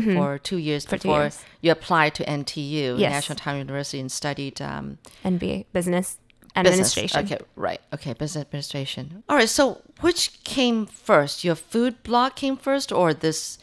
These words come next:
Speaker 2: um, what was this? This, um, marketing, brand, branding kind of job
Speaker 1: Strategies.
Speaker 2: stra-,
Speaker 1: Oh.
Speaker 2: yeah, strategy you got here.
Speaker 1: The food blog came first. The food
Speaker 2: Oh.
Speaker 1: blog I started twenty fourteen after I graduated.
Speaker 2: So you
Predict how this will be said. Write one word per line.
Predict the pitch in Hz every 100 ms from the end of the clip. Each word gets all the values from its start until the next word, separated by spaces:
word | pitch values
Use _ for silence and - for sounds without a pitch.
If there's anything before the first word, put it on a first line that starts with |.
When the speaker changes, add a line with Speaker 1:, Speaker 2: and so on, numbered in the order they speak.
| - - - -
Speaker 2:
um, | - 143 143 117 -
what | 170
was | 165
this? | 135 -
This, | - 147 -
um, | 143 135 131 113 -
marketing, | 143 165 - 165 151 147 143 135
brand, | 143 156 156 151 151 147 - -
branding | 156 156 151 143 139 135 131
kind | - 156
of | 170
job | 135 135
Speaker 1:
Strategies. | - -
Speaker 2:
stra-, | 202 190 175
Speaker 1:
Oh. |
Speaker 2:
yeah, | 156
strategy | 151 151 147 143 131
you | 127
got | - -
here. | - - -
Speaker 1:
The | 202
food | - 277 214
blog | 190 180
came | - 170
first. | 175 175 185 -
The | 196
food | - 269
Speaker 2:
Oh. |
Speaker 1:
blog | - 202 175 185 - _ 202
I |
started | 196 185 180 185 180 -
twenty | - 180
fourteen | 180 170 - 190 175 180 _ -
after | 185 185 180
I | 170
graduated. | 196 175 175 165 - 208 _ _
Speaker 2:
So | - - 226 196 156 - _ _ 165
you | 185 185 175 160